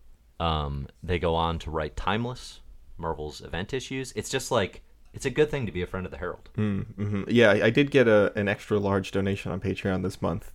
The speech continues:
Speaker 2: uh, from a Jay McKay, and it said, uh, "Make sure this gets to Dave only," which was
Speaker 1: Yeah, yeah.
Speaker 2: suspicious. He said this,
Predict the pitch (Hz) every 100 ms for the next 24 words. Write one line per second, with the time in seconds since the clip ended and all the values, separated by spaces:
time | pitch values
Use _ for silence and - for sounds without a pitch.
0 | - - 95 90 107 - - - 98 90
1 | 98 101 107 120 104 - 107 113 107 -
2 | 104 98 - - - - - 98 95 120
3 | - 110 107 110 - 90 101 104 104 -
4 | 110 131 185 175 _ - 107 - - -
5 | _ 113 104 98 92 87 - - 117 117
6 | 107 - -